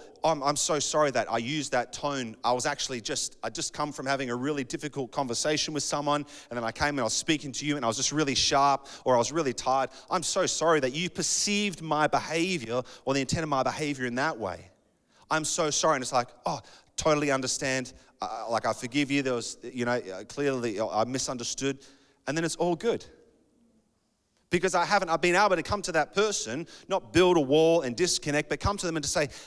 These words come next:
"Hey, I've just noticed, like, when this happened or when you said that or the way that you said, this is how it made me feel."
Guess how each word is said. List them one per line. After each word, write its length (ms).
"Hey, 120
I've 80
just 180
noticed, 420
like, 180
when 100
this 160
happened 280
or 60
when 140
you 60
said 240
that 140
or 80
the 80
way 160
that 80
you 80
said, 240
this 140
is 40
how 140
it 40
made 180
me 80
feel." 360